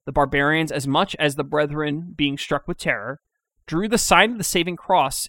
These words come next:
in the empty air, uh, with his um, upraised holy hand. Having invoked the name of God, he commanded the ferocious beast, saying, "Go no further, nor shall you touch the man. Turn back at once."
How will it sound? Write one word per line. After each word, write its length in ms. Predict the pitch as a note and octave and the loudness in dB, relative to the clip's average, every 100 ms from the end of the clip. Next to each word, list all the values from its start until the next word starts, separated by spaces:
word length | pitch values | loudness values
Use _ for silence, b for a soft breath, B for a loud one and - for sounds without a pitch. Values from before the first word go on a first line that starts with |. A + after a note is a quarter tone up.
| _ | _
in 160 | E3+ F#3+ | -4 -2
the 100 | F#3+ | -2
empty 380 | D#3 - E3+ C#3 | -4 -4 -2 -2
air, 260 | G#2+ A2 C3 _ _ _ _ _ _ _ | -4 -8 -14 _ _ _ _ _ _ _
uh, 280 | B2+ A#2+ A2+ | -8 -8 -8
with 180 | - C#3+ | -6 -4
his 180 | C#3 C3+ - | -4 -4 2
um, 220 | E3+ F3+ - | 2 4 2
upraised 640 | F#3+ G3 F3+ F3 E3+ - - | 2 2 2 2 0 -8 -12
holy 380 | B2 D3+ D3+ C#3+ | 0 2 2 0
hand. 400 | C3 A2+ _ _ _ _ _ _ _ _ _ _ _ _ _ _ _ _ _ D#3 | -4 -10 _ _ _ _ _ _ _ _ _ _ _ _ _ _ _ _ _ 0
Having 260 | E3+ F3 | 2 4
invoked 320 | D#3+ D3 G3 | 2 2 0
the 80 | G#3+ | 0
name 180 | G#3 F#3+ | 0 0
of 120 | F#3+ | 2
God, 340 | E3 C3 B2 B2+ | 6 6 6 2
he 100 | D3 | -4
commanded 400 | D3 C#3+ F3+ F3+ | 0 2 0 -2
the 80 | F#3 | -2
ferocious 520 | F3+ D#3 D#3 E3+ - | 0 0 0 -4 -8
beast, 320 | F#3 C#3+ - | -6 -6 -6
saying, 260 | C3 B2+ A#2+ _ _ - | -6 -6 -8 _ _ 4
"Go 160 | A3 | 6
no 160 | C4+ C4 | 8 8
further, 460 | - A#3 C#3+ A2+ - _ _ _ - | 8 8 6 -2 -8 _ _ _ -6
nor 260 | C#3 D3 F3+ | 2 4 4
shall 160 | F3+ | 0
you 100 | F#3 | -2
touch 260 | - E3+ - | -4 -6 -2
the 80 | D#3 | 0
man. 380 | E3+ C#3+ D3 - _ - | 4 4 2 -6 _ -2
Turn 200 | - A#3 | 4 6
back 200 | G#3 G#3 | 6 4
at 120 | F#3+ | 2
once." 580 | C3+ E3+ C#3 - - - | 4 4 2 -4 -8 -8